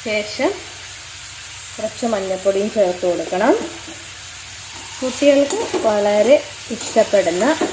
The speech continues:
ഒരു ടേസ്റ്റി ആയിട്ടുള്ള റെസിപ്പിയാണിത്. അപ്പോൾ എരിവെന്ന് പറഞ്ഞാൽ ഇതിൽ രണ്ട് ഉണക്കമുളക് ഇടുന്നുണ്ട്, അതിൻ്റെ എരിവ്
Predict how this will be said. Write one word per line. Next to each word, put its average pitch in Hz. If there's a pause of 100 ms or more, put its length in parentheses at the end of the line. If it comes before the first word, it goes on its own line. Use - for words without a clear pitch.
ഒരു 202 (760)
ടേസ്റ്റി 202
ആയിട്ടുള്ള 190
റെസിപ്പിയാണിത്. 185 (1800)
അപ്പോൾ 247 (360)
എരിവെന്ന് 285
പറഞ്ഞാൽ 269
ഇതിൽ 269 (380)
രണ്ട് 247 (100)
ഉണക്കമുളക് 247
ഇടുന്നുണ്ട്, 202 (680)
അതിൻ്റെ 208 (140)
എരിവ് 208